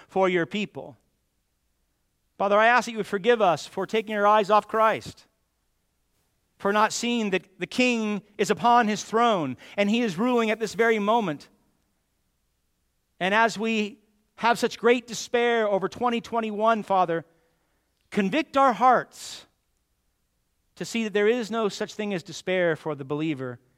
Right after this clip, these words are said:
in Christ, that our kingdom is secure, that our King is returning, and that he is sovereignly decreeing all that is taking place.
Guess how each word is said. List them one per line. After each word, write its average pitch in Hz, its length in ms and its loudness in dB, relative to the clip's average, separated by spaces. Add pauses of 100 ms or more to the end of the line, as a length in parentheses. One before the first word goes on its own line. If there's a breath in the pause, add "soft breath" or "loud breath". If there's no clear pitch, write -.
(120)
in 127 160 -10
Christ, 101 600 -14 (1400)
that 156 140 -2
our 180 180 2
kingdom 135 480 -10
is 117 60 -16
secure, - 640 -14 (760)
that 156 100 -2
our 180 160 4
King 151 380 -6
is 123 140 -10
returning, 120 580 -10 (680)
and 156 160 -6
that 170 80 -2
he 180 160 -4
is 151 80 -6
sovereignly 165 540 -2
decreeing 151 440 -8
all 165 340 -2
that 139 80 -10
is 120 120 -14
taking 117 340 -16
place. - 540 -20